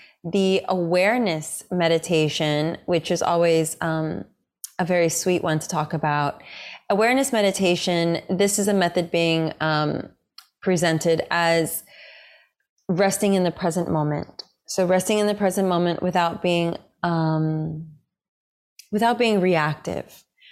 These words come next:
Everything that's going on right now is going on,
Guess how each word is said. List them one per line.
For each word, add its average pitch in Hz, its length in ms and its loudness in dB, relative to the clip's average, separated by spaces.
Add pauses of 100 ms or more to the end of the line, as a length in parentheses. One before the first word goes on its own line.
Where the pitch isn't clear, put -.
(220)
Everything 233 380 2
that's 220 180 -2
going 196 340 2
on 170 220 0
right 175 260 2
now 160 440 -2
is 165 160 -2
going 147 320 -2
on, 143 340 -8